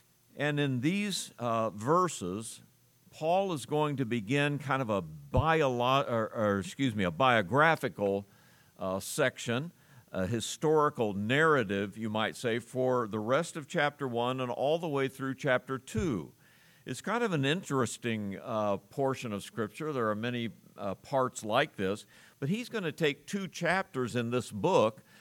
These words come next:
just to give the history of everything so that his readers know why he's doing what he's doing, why he's saying what he's saying.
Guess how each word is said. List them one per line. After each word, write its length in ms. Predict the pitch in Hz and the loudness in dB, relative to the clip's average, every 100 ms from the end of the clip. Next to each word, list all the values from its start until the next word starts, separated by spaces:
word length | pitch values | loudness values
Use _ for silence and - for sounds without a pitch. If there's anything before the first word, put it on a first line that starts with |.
| - - | -20 -6
just 300 | 175 202 - | -2 -2 -4
to 80 | |
give 240 | 131 160 123 | -4 -4 -2
the 140 | 110 | -4
history 680 | 92 185 220 - - 123 107 | -2 -2 0 -2 -4 0 2
of 140 | 95 | 2
everything 720 | 104 92 107 - 90 95 131 - - - - | 0 0 -6 -4 -2 -2 -6 -12 -20 -20 -14
so 260 | - 143 | -2 -2
that 240 | 135 135 - | 0 -4 -6
his 420 | 104 180 208 135 | -2 -2 -2 -6
readers 600 | 131 170 202 135 123 101 | -2 -2 0 0 -2 -2
know 260 | 131 175 | -2 0
why 380 | 147 117 143 180 | 0 0 0 0
he's 260 | 175 165 143 | 0 -2 -2
doing 340 | 127 170 170 | -2 -2 0
what 200 | 156 160 | -2 0
he's 160 | 160 117 | -2 -2
doing, 340 | 147 175 95 | -2 -2 -4
why 300 | 85 123 151 | -4 0 2
he's 240 | 160 151 127 | 2 0 -2
saying 400 | 156 151 151 131 | 0 0 0 2
what 180 | 135 | 2
he's 240 | 127 120 107 | 2 -2 -2
saying. 400 | 156 143 82 | 0 0 -2